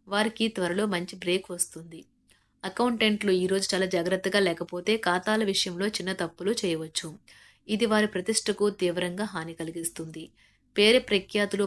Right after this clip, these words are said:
ప్రచారం ఇష్టపడే వారికి ఈ రోజు మంచి రోజు. సినిమా లేదా ఫ్యాషన్ ఇండస్ట్రీలో ఉండే వ్యక్తులు సంతోషంగా ఉంటారు. ఫోటోగ్రఫీ, ప్రతిభా పాటవాలను బయటకు తీస్తారు. మంచి మంచి ఫోటోలను మీరు తీస్తారు.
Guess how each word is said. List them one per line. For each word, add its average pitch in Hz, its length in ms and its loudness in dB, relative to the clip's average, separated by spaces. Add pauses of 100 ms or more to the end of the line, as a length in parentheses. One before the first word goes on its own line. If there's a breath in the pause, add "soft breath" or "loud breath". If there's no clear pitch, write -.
ప్రచారం 185 480 -2
ఇష్టపడే 185 480 -2
వారికి 175 360 -4
ఈ 190 120 0
రోజు 196 260 -4
మంచి 175 320 -4
రోజు. 170 320 -6 (540 soft breath)
సినిమా 226 400 4
లేదా 196 340 4
ఫ్యాషన్ 190 460 -2 (100)
ఇండస్ట్రీలో 175 680 2
ఉండే 180 240 -2
వ్యక్తులు 180 420 -2
సంతోషంగా 185 720 -4
ఉంటారు. 160 420 -6 (140)
ఫోటోగ్రఫీ, 190 640 0 (260)
ప్రతిభా 190 380 0
పాటవాలను 180 580 0
బయటకు 165 380 -2
తీస్తారు. 160 520 -6 (460 soft breath)
మంచి 196 300 0
మంచి 208 220 0
ఫోటోలను 202 580 2
మీరు 196 260 0
తీస్తారు. 160 580 -8